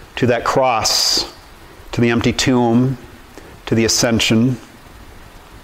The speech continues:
yet you believe, you trust, and so you are blessed, and you witness to those things that you have not seen because you believe them to be true.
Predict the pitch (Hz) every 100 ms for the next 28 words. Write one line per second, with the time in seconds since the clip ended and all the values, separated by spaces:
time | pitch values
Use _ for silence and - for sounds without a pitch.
0 | - - - - 127 123 123 123 139 135
1 | 101 98 110 101 143 120 104 - - -
2 | - 117 - 120 113 110 107 107 120 117
3 | - - - - 120 117 110 131 135 123
4 | 110 - 117 120 127 - 143 123 113 117
5 | 123 120 135 139 135 - 123 101 101 -
6 | - - - - - - - - - -
7 | 123 104 107 113 120 120 117 107 - 107
8 | 101 - 139 98